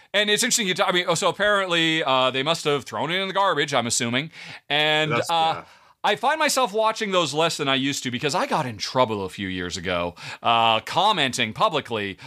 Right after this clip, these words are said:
Speaker 1: on one, and it created a huge firestorm, and I'm just like, "You know what? It's not worth it. It's not worth it." Um, I mean, I, what I really need to do is create a fake account on Board Game Geek so I can actually, uh, give Tom a,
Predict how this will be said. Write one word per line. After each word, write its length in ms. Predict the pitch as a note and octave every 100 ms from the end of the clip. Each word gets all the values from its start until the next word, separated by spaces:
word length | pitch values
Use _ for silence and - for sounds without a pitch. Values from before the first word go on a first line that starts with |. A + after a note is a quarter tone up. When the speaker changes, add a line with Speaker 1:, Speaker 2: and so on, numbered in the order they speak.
| -
Speaker 1:
on 240 | A#2+ A#2 A#2
one, 160 | B2
and 100 | B2+
it 80 | B2+
created 280 | - D#3 C#3+
a 20 |
huge 440 | B2+ A#3+ C4 A3+ -
firestorm, 920 | F#3+ G3 F#3+ - F#3+ F#3 F3+ F3 E3+ B2+
and 520 | B2+ B2 A#2 A2+ G#2 - - - - - - -
I'm 160 | G#3+
just 100 | F#3
like, 220 | F3+ - - -
"You 100 | G3+
know 80 | G#3
what? 120 | G#3
It's 120 | G3
not 140 | F3+ D3
worth 140 | B2
it. 140 | B2+ B2 _
It's 160 | D3+ D3
not 160 | C3+
worth 160 | A#2 A2+
it." 160 | A#2 B2
Um, 680 | B2 A#2+ A#2+ A#2 A2 G#2+ G#2+
I 80 |
mean, 240 | C3+ B2+ A2 _
I, 200 | - C3 - - _ _ _
what 220 | D#3+ C4+
I 60 | A3+
really 200 | A3 G3+
need 140 | F3+
to 80 | D#3+
do 200 | E3 C#3+
is 120 | C3
create 460 | - D#3 D3+ D3+ C#3+
a 140 | B2+
fake 240 | A#2+ C#3 C3+
account 340 | A#2+ B2+ B2+
on 140 | A#2+ G#2+
Board 240 | A#2 B2
Game 160 | C3 B2+
Geek 200 | C3+ -
so 160 | A#2+
I 120 | A#2
can 120 | A#2+ A2+
actually, 480 | A#2+ - B2 A#2
uh, 200 | A2+ G#2+
give 280 | G2+ B2 D#3
Tom 380 | - C#3+ D3 D3
a, 240 | A2+ G2